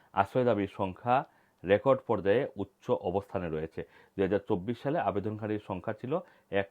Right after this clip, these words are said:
লক্ষ আট হাজার একশো আটত্রিশ জন। ব্রিটেনে বর্তমানে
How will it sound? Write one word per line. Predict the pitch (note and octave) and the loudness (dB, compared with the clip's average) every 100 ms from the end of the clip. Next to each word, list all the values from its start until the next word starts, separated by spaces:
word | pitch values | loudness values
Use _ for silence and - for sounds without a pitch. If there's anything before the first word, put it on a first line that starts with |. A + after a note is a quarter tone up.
| _ | _
লক্ষ | G2 A#2+ - | -2 -2 -2
আট | - G2+ G#2 | 0 2 0
হাজার | A#2 C#3 G#2 | -2 -2 -2
একশো | - F#2 | -2 -2
আটত্রিশ | E2+ - E2 - | -2 -4 -8 -6
জন। | D#2+ - - - _ D#2 | -10 -10 -20 -20 _ -6
ব্রিটেনে | G2+ B2 C3+ E3+ _ F2 | -4 -2 -4 -6 _ 0
বর্তমানে | G#2 - F#2+ F#2+ | 0 0 -4 -4